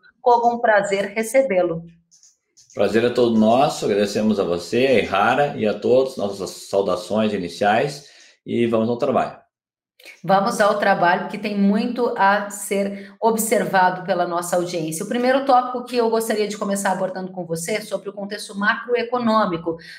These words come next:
Speaker 1: Recentes dados do Departamento de Agricultura dos Estados Unidos apontaram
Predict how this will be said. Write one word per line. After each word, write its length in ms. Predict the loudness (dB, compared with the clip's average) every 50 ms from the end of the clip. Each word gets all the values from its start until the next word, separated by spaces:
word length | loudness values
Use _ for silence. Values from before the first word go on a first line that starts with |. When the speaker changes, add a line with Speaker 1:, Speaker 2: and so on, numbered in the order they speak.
| -20 -20 _
Speaker 1:
Recentes 640 | -2 -2 -2 0 2 0 0 2 0 -2 -2 0
dados 380 | 2 4 4 4 2 0 -4 -8
do 80 | -4 -4
Departamento 560 | -2 0 0 0 0 0 -4 -4 -6 -8 -6
de 80 | -8
Agricultura 500 | -8 -6 -6 -6 -6 -6 -6 -6 -8 -8
dos 180 | -6 -6 -8 -6
Estados 280 | -2 -2 -2 -2 -2 -4
Unidos 460 | -6 -4 -2 -4 -4 -4 -2 0 0
apontaram 640 | 0 0 -2 -10 -4 0 2 2 2 2 2 -2